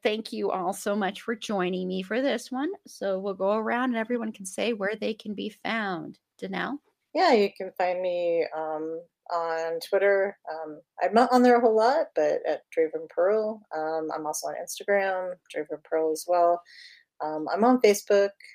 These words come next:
Speaker 2: and TikTok as well, but I don't post anything on TikTok. I'm just there to watch. <laughs> So all the crazy drama. Yeah, that's where you can find me. <laughs>
Speaker 1: Thank you.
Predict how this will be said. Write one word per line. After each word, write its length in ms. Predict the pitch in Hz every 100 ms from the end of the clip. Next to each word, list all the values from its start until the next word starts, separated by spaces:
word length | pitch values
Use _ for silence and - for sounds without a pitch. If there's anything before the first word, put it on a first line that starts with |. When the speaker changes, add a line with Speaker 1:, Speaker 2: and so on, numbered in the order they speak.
| -
Speaker 2:
and 380 | 160 156 156 156 - - -
TikTok 380 | 185 170 175 175
as 120 | 165
well, 180 | 160 160
but 120 | 156
I 60 | 156
don't 200 | 156 -
post 240 | 156 -
anything 240 | 143 147 - 165
on 80 |
TikTok. 420 | 156 - - 143 - _ _ 170
I'm 100 | 170
just 160 | 165
there 120 | 170 165
to 60 |
watch. 320 | 165 - - -
<laughs> 320 | - 381 - 523 523 480 349
So 380 | - - 233 208 - - 269
all 140 | - 220
the 80 | 220
crazy 240 | 226 214
drama. 280 | 196 160 - _ - - -
Yeah, 280 | - 185 - - -
that's 160 | 196
where 120 | 190
you 100 | 190
can 140 | - 196
find 200 | - -
me. 200 | 247 254
<laughs> 40 | 339 - - - 277 254 - 226
Speaker 1:
Thank 360 | 208 165 170
you. 80 | 185